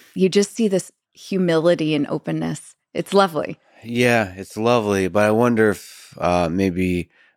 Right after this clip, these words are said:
Speaker 2: watching too many Hollywood films, if some of the drama, some of the tension
Speaker 1: <laughs>
Speaker 2: is required for a passionate,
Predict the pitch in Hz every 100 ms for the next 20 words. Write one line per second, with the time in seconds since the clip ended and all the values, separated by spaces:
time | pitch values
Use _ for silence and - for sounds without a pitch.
0 | - - 95 92 90 90 - 87 87 82
1 | 92 87 85 82 - 87 85 80 - 90
2 | - 113 110 101 87 82 78 90 90 90
3 | 85 69 50 - _ _ - - 98 92
4 | - - 107 95 - 175 294 - - _
5 | _ _ 90 87 95 - 98 92 90 82
6 | - 85 - 90 82 - 82 76 -